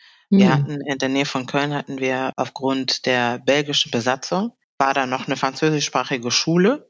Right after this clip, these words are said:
Speaker 1: und da sind viele halt, äh, zur Schule gegangen.
Speaker 2: Hm.
Speaker 1: Obwohl es halt in Deutschland war, aber das war halt nach dem belgischen System. Und das haben viele afrikanische Familien oder kongolesische Familien präferiert, ihre Kinder dorthin zu schicken, als auf die lokalen Schulen.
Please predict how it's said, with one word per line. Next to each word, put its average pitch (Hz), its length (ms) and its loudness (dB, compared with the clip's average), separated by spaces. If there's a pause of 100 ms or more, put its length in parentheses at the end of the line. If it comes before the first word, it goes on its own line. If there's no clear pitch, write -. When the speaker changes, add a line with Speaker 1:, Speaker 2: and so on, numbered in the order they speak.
(140)
Speaker 1:
und 120 180 -4
da 120 100 2
sind 151 200 -6
viele 180 260 2
halt, 175 300 0
äh, 175 220 0
zur 190 120 0
Schule 185 260 2
gegangen. 95 360 0
Speaker 2:
Hm. 151 400 0
Speaker 1:
Obwohl 139 200 4
es 147 140 0
halt 127 140 -2
in 127 100 -2
Deutschland 123 400 0
war, 135 120 0
aber 165 180 -2
das 139 160 -6
war 139 120 -2
halt 143 200 -2
nach 131 100 -4
dem 127 160 -6
belgischen 131 400 0
System. 120 480 -4 (420)
Und 123 140 -4
das 131 240 -2
haben 139 200 -2
viele 143 580 0 (120)
afrikanische 135 600 -2
Familien 135 680 -2 (260)
oder 113 320 -6 (340)
kongolesische 143 500 2
Familien 131 340 -4
präferiert, 135 520 0
ihre 127 160 -2
Kinder 139 240 -2
dorthin 127 320 -2
zu 123 120 -4
schicken, 113 340 -2 (520)
als 120 220 -4
auf 113 140 -4
die 117 100 -4
lokalen 113 760 -2
Schulen. - 540 -4